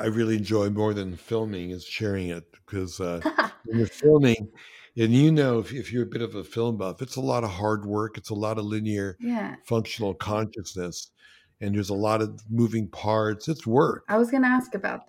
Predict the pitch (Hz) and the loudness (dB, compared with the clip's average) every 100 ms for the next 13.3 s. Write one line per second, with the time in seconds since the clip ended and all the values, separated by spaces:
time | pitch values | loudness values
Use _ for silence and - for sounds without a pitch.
0 | 160 175 131 120 170 127 123 143 110 151 | 0 2 4 6 4 4 2 2 2 -2
1 | 214 - 262 254 233 - 196 190 185 185 | -4 0 2 4 2 0 4 4 4 -2
2 | 202 185 196 175 180 180 180 180 180 185 | -2 0 -2 0 -2 2 2 2 0 -4
3 | - 185 185 180 - 180 180 180 180 190 | -4 -2 -2 -2 0 0 2 -2 -2 4
4 | 196 196 214 196 285 320 302 254 214 190 | 4 4 4 8 8 6 2 2 2 0
5 | 165 - 185 175 165 165 165 175 196 - | -2 -2 -2 0 -2 -2 -4 -6 -8 -2
6 | 175 180 175 170 160 190 220 220 220 214 | 0 2 0 0 -2 -2 0 0 2 0
7 | - 226 233 226 214 - 180 180 - 175 | 2 -2 0 0 0 -2 -6 -6 -2 0
8 | 180 180 175 175 175 175 196 190 185 175 | 0 -4 0 2 2 -2 -2 0 2 2
9 | 160 139 104 - 214 208 208 214 202 202 | 2 0 0 2 2 2 0 2 4 2
10 | 202 180 175 - 185 185 180 175 175 - | -2 -6 -8 -4 -2 0 0 0 -2 -8
11 | - 214 202 208 190 190 202 190 202 202 | -2 0 0 -2 -2 -2 0 2 2 2
12 | - 185 180 185 175 170 208 226 196 180 | 2 -2 -4 -4 -6 -4 0 0 0 -4
13 | 170 185 | -6 -6